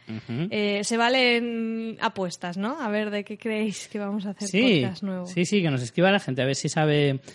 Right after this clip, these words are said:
Speaker 1: a ver si acierta de qué podría ser. Estaría guay. Eh, sí, pues eso, vamos a reunir todos nuestros podcasts, porque como dice María, en Fans Fiction,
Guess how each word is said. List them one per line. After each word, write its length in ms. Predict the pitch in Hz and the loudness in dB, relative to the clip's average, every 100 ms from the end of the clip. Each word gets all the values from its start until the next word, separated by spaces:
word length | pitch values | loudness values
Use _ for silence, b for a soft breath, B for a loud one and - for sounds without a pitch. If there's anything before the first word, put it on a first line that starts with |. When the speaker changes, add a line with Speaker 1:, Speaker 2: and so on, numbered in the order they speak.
| B - | B -2
Speaker 1:
a 60 | |
ver 80 | 135 | 0
si 80 | 135 | 2
acierta 480 | 156 151 127 117 107 | 2 2 0 -4 -6
de 140 | 117 | -6
qué 360 | 113 120 120 117 113 | -4 -2 -2 -4 -4
podría 320 | 123 117 117 | -4 -2 -4
ser. 220 | - 101 - _ _ _ _ _ _ _ - | -6 -12 -16 _ _ _ _ _ _ _ -14
Estaría 260 | - 120 | -6 -2
guay. 200 | 131 95 - _ _ B B B B B B B - | -2 -4 -10 _ _ B B B B B B B 2
Eh, 420 | 151 147 143 139 | 4 6 4 2
sí, 180 | - 185 | 4 4
pues 180 | 160 160 | 4 4
eso, 260 | 160 156 | 4 4
vamos 240 | 139 147 156 | 4 4 4
a 80 | 156 | 4
reunir 520 | 156 156 160 156 143 | 4 4 4 4 4
todos 280 | 156 156 147 | 4 4 2
nuestros 300 | 143 156 - | 0 -2 0
podcasts, 500 | 160 - 160 160 - | -2 2 4 2 0
porque 240 | 127 127 | -2 -2
como 180 | 120 120 | 0 -2
dice 180 | 120 127 | -2 -2
María, 240 | 135 135 | 0 2
en 120 | 139 131 | 0 0
Fans 220 | 139 135 | -4 0
Fiction, 480 | 156 139 151 147 | 0 2 0 0